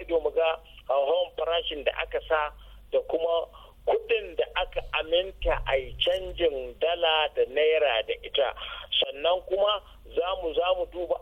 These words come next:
alƙalman ci gaban tattalin arziki wanda ake tunanin a samu in an yi duka waɗannan. To amma su babban abin da mu muke kallo na 'yan majalisu shine kasancewarsu akwai,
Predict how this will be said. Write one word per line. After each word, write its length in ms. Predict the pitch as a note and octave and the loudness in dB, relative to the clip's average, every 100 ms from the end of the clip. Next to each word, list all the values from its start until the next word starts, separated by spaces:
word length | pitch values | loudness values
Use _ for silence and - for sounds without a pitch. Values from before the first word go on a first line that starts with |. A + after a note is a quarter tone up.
| - | -2
alƙalman 720 | F#3 F#3+ - F#3+ G3+ F#3 D#3+ | -2 -2 -2 2 2 2 0
ci 260 | - F#3 E3 | 0 0 2
gaban 300 | D3 D3 D#3 | 2 2 0
tattalin 500 | - E3 F3 E3 F3 - | -2 0 0 0 0 0
arziki 520 | F3 - D3+ - D#3 | -4 -2 -6 0 2
wanda 280 | E3+ E3+ - | 2 0 -2
ake 280 | D#3 - D3+ | -2 -4 -8
tunanin 460 | A#2+ A#2+ B2 D3 | -2 0 2 0
a 140 | C#3+ B2+ | -2 -4
samu 360 | - D#3+ D3+ | 0 0 2
in 140 | C#3 C3 | -2 0
an 180 | C3+ C#3+ | -2 -4
yi 60 | C#3+ | -10
duka 260 | - - | -6 2
waɗannan. 480 | C3+ - B2+ B2 A2+ - - - | 2 2 -2 0 -2 -4 -10 -2
To 140 | D3+ | 0
amma 340 | D3 E3 F#3 E3+ | 0 0 0 0
su 340 | - G#3+ A#3 A3 - - - | 0 2 2 2 -4 -20 -4
babban 460 | D3 C#3+ F3+ G#3+ | -2 0 -2 -2
abin 380 | - E3+ F3+ F3+ | -2 0 -2 0
da 120 | D#3 A#2+ - | 0 -2 -2
mu 460 | D3+ E3 G3+ G#3 | 0 4 4 4
muke 360 | G#3 G3+ F3+ D3+ | 2 0 2 0
kallo 580 | - E3 E3+ F3 E3+ E3 - - | 0 -2 -2 0 4 4 0 -8
na 160 | - | -4
'yan 260 | E3 E3 F3+ | -2 0 0
majalisu 680 | - E3+ D3 C#3 C3+ E3+ F#3 - - - | 0 2 2 0 -2 -2 -4 -6 -10 -2
shine 420 | - F#3 G#3+ G3+ | 0 2 2 0
kasancewarsu 1080 | - F3 F3+ E3+ - F3+ E3 E3 D#3 D#3+ D3+ - - - | 0 0 0 0 2 4 2 0 -6 -10 -12 -12 -20 -6
akwai, 640 | C#3 C#3+ - G3 G3+ G3+ | -2 0 0 2 0 -2